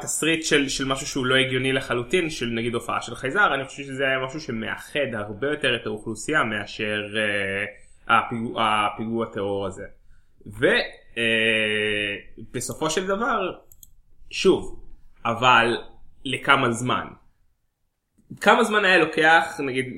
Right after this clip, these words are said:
כמה זמן ייקח מאותו רגע שהאנושות תתאחד להילחם נגד המפלצת הזאת שאינה קיימת, אה, עד שפתאום יבין, שפתאום התחילו המחלוקות, ואז עוד פעם הם ייפרדו, כי בסופו של דבר מדובר ב-,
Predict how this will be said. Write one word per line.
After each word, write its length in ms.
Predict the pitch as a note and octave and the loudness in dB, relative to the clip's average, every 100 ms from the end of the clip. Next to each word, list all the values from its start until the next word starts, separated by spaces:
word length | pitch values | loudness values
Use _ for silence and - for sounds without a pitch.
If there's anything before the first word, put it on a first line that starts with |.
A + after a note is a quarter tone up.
| A2+ | 0
כמה 160 | F#3 F3+ | 4 4
זמן 180 | F3+ | 4
ייקח 380 | D3+ - C3 - C#3+ | 2 2 2 2 -2
מאותו 320 | C#3 C3+ B2+ | 0 0 2
רגע 240 | C3+ B2+ | 2 0
שהאנושות 760 | - A#2+ G#2+ G#2+ A2+ A2+ - - | 0 0 0 -2 -6 -8 -8 -10
תתאחד 400 | B2+ - - D3+ B2+ G#2 F#2+ - | -8 -8 0 2 2 0 -10 -8
להילחם 460 | A2 A2 G#2+ - | -4 -4 -4 -6
נגד 340 | A#2+ A#2+ A#2+ A#2 | -4 -2 -2 -2
המפלצת 520 | G#2+ - B2 B2+ A#2+ | -4 -2 -2 -2 -6
הזאת 340 | A2+ A#2 A#2 | -4 -2 -4
שאינה 440 | - G2+ G2+ G#2+ A2+ | -6 -8 -6 -4 -4
קיימת, 520 | C3+ D#3 F3+ E3 F3+ - _ _ _ _ _ _ _ _ - | -2 -2 -2 -4 -6 -10 _ _ _ _ _ _ _ _ 0
אה, 580 | A#2+ A#2 A2 G#2+ G#2+ A2 - | 2 4 4 6 6 4 6
עד 180 | C3+ C3 B2+ - _ - | 6 4 -4 -18 _ -8
שפתאום 680 | - B2 A2 C3+ C3 B2+ | -2 0 0 -2 0 2
יבין, 340 | A#2 A2+ A#2+ A#2 B2 C3 | 2 2 0 -2 -4 -6
שפתאום 480 | - C3 C#3+ C#3+ C#3+ | -2 -2 0 0 0
התחילו 400 | C3 D3+ C#3 C3+ | 0 2 4 4
המחלוקות, 640 | A#2+ A#2 A#2+ A2 E3 D#3+ | 2 0 -2 0 0 2
ואז 200 | B2 A#2+ | 4 4
עוד 160 | A#2 - | 2 0
פעם 160 | B2 A2 | -2 0
הם 120 | G#2+ | -4
ייפרדו, 440 | G#2 A#2 G#2+ F#2 - | -4 -4 -4 -6 -4
כי 60 | |
בסופו 320 | A#2 A#2+ C3 | -6 -4 -6
של 100 | C3 C3 | -4 -2
דבר 200 | B2+ B2 | -2 -2
מדובר 420 | B2 A2+ G#2+ G#2+ | -2 -2 -2 -4
ב-, 140 | G#2 | -4